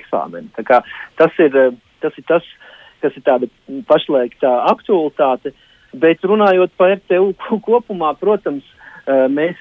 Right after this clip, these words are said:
ļoti lielu uzsvaru savā izglītības sistēmā, uh, liekam uz, uz to, kad, uh, uh, mēģinam maksimāli studentos attīstīt šī, šīs spējas nākotnē kļūt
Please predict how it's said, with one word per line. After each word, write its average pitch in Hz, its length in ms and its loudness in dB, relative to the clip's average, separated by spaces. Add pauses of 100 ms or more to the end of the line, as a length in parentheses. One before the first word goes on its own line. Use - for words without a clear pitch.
(160)
ļoti 156 460 2
lielu 165 320 2
uzsvaru 135 400 -2 (420)
savā 147 320 4
izglītības 131 500 -6
sistēmā, 131 540 2
uh, 120 560 -4 (140)
liekam 135 680 2
uz, - 80 -20 (320)
uz 127 260 -2
to, 185 140 2 (160)
kad, 139 260 0
uh, 131 220 4
uh, - 800 -10
mēģinam 131 640 -2
maksimāli 135 560 -4
studentos 131 640 -2 (220)
attīstīt 123 840 -4
šī, 127 160 0 (540)
šīs 240 300 0
spējas 180 680 4
nākotnē 139 880 -6
kļūt 151 320 -4